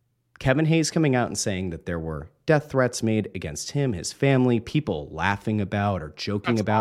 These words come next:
Speaker 2: awful.
Speaker 1: the
Speaker 2: That's
Speaker 1: untimely
Speaker 2: awful.
Speaker 1: death of his brother is horrible. And at the same time, I will point out to the people who are really kind of dickish, and, and were very dickish, and I decided not to flame throughout the last few days. The people who tried to say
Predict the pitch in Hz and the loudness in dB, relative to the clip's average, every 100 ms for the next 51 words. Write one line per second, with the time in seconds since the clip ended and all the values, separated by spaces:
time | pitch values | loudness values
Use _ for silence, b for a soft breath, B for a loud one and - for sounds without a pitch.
0 | - 120 110 143 170 - 139 131 131 110 | 0 -2 2 4 4 4 2 4 2 2
1 | 113 120 113 107 101 87 80 b b b | 0 2 -2 -2 -4 -6 -8 b b b
2 | - 95 - - 90 76 - - b b | -10 -8 -4 0 2 2 -4 -14 b b
3 | b _ _ _ - 113 98 90 - 160 | b _ _ _ 0 2 2 0 2 6
4 | 180 170 135 110 104 120 - 127 113 92 | 6 4 2 2 2 0 0 0 2 0
5 | - - 95 - 135 113 101 117 107 98 | -4 -10 -8 -2 0 0 0 2 2 -2
6 | - 135 190 185 165 151 101 82 - 123 | 2 6 6 4 0 -4 -6 -6 -4 -4
7 | - - - - 113 110 92 - - 120 | -4 -12 -12 -8 -2 -2 -2 -10 0 2
8 | 117 113 147 175 170 156 151 131 117 113 | 4 4 6 6 4 2 0 -2 -2 -2
9 | - 123 110 110 127 127 - 113 104 92 | 0 2 2 2 2 0 -4 -2 -2 -2
10 | 95 82 82 82 80 - 80 - - b | -4 -4 -6 -6 -6 -8 -10 -10 -14 b
11 | b b _ 123 - 214 254 196 156 - | b b _ -6 0 2 4 4 4 4
12 | 135 123 110 - 95 82 | 2 2 -2 -2 -4 -6